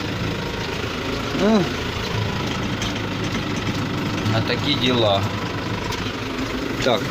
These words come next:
нам ще це тут кілометра півтора треба по під трасою чухмарить.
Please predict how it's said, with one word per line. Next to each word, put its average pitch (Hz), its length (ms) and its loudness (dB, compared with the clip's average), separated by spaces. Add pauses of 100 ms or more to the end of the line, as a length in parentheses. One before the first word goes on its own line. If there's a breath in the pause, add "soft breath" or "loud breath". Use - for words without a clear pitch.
(200)
нам 143 240 6
ще 135 200 6
це 131 100 6
тут 123 160 2
кілометра 143 640 6 (1400)
півтора 185 540 8
треба 165 240 8
по 143 160 4
під 151 200 4
трасою 151 600 8
чухмарить. 170 720 6